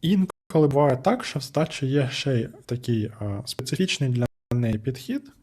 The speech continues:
який дозволяє простіше висловити наші обчислення, ніж, е, загальний підхід, де індекси беруться за модулем.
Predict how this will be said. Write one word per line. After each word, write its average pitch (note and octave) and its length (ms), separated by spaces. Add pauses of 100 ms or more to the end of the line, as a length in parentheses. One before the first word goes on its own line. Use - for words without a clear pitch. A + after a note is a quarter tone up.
(680)
який G#2+ 300
дозволяє C#3 880 (280)
простіше D3 640
висловити C#3+ 680
наші C3+ 420 (920)
обчислення, C3+ 640
ніж, F#3 460
е, A#2 200
загальний B2 460
підхід, - 300 (580)
де A#2+ 140
індекси D3 480
беруться A#2 400
за A2 140
модулем. G#2+ 580